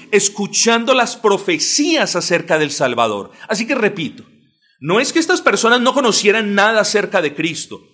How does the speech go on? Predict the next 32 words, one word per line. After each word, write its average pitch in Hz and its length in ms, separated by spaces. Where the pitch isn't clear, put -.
No, 165 200
eran 294 420
de 190 300
hecho 190 180
las 240 180
personas 180 540
sobre 180 260
la 151 120
faz 170 260
de 240 80
la 208 160
tierra 190 500
que 214 280
conocían 220 840
más 196 680
acerca 269 880
de 180 140
la 165 180
promesa 185 560
del 156 260
Cristo 175 440
Salvador. 127 960
¿Eh? - 520
Eso 143 140
lo 190 100
debemos 160 280
tener 151 160
en 175 100
cuenta. 190 480
Y 220 140
no 220 200
obstante, 285 1300